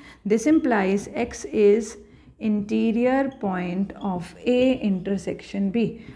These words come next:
और इंटीरियर पॉइंट बन गया तो कहाँ जाएगा? इंटीरियर पॉइंट्स के सेट में। कहाँ से लिया था एक्स? यहाँ से। कहाँ पहुँच गया? यहाँ पे। And therefore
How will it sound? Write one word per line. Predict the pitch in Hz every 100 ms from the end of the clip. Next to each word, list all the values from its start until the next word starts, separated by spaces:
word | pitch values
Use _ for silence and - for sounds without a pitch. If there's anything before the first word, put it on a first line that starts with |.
| -
और | - 208
इंटीरियर | 214 214 208 226 247 262
पॉइंट | 254 262 262
बन | 247 247
गया | 277 302 339 -
तो | 208
कहाँ | 202 214 233
जाएगा? | 226 220 220 277 311 -
इंटीरियर | 214 202 208 208 226 233 240
पॉइंट्स | 180 170 165
के | - 247
सेट | 247 302 302
में। | 226 165 - - _ - - - - -
कहाँ | 226 262
से | 262 294
लिया | 294 285
था | 277 285
एक्स? | 320 - 214
यहाँ | 185 190
से। | 185 202 202 202
कहाँ | 202 226
पहुँच | 233 226 226
गया? | 233
यहाँ | 240 190 165 170
पे। | - -
And | 180 180 202
therefore | 240 294 - 208 185